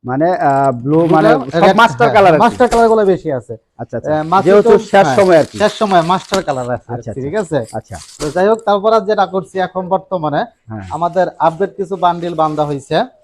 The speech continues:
Speaker 1: আচ্ছা।
Speaker 2: সেটা হচ্ছে যে অনেকে চায় যে এখন লাস্ট সময় অল্প মাল নিব,
Speaker 1: হ্যাঁ।
Speaker 2: কিন্তু ছয়টা স্টেশন নিতে গেলে বারো সেটিং মাল হয়ে যায়।
Speaker 1: আচ্ছা, আচ্ছা।
Speaker 2: এই যে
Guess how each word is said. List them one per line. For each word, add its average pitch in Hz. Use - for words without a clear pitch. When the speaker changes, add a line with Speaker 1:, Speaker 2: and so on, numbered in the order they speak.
Speaker 1:
আচ্ছা। 190
Speaker 2:
সেটা 202
হচ্ছে 202
যে 170
অনেকে 208
চায় 170
যে 151
এখন 165
লাস্ট 175
সময় 196
অল্প 175
মাল 185
নিব, 180
Speaker 1:
হ্যাঁ। 127
Speaker 2:
কিন্তু 175
ছয়টা 185
স্টেশন 196
নিতে 185
গেলে 175
বারো 175
সেটিং 175
মাল 175
হয়ে 131
যায়। 117
Speaker 1:
আচ্ছা, 123
আচ্ছা। 104
Speaker 2:
এই 151
যে 165